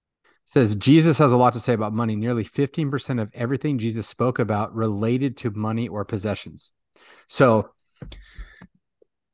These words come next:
tithing is an incredible resource for anyone who,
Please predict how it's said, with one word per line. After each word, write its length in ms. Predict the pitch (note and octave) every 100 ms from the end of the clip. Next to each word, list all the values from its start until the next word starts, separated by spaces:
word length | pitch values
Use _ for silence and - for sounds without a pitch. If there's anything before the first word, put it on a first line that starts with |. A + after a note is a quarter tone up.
| _ -
tithing 760 | - D#3+ F#3+ A#2+ A2+ B2+ - _ _ _ _ _ _ _
is 200 | C#3 B2
an 100 | C3
incredible 1040 | A#2+ G#2 - - C#3 C#3 D3+ F3 D3 F3
resource 580 | C#3+ B2+ B2 - B2 A2
for 340 | - A#2 A2 -
anyone 500 | A#2 B2+ C#3+ B2 B2+
who, 240 | G2 A#2